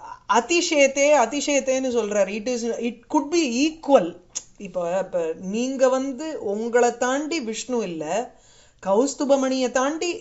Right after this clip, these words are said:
அ, சாரி, அ, இப்ப விசேஷங்கிற இந்த மாலையை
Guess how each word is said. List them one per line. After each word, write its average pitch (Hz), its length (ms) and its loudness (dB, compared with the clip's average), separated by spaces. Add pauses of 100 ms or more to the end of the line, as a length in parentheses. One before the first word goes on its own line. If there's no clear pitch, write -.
அ, 220 200 2
சாரி, 180 320 -4 (480)
அ, 190 120 0 (160)
இப்ப 180 220 -4 (380)
விசேஷங்கிற 269 840 0
இந்த 220 260 -4
மாலையை 262 440 -2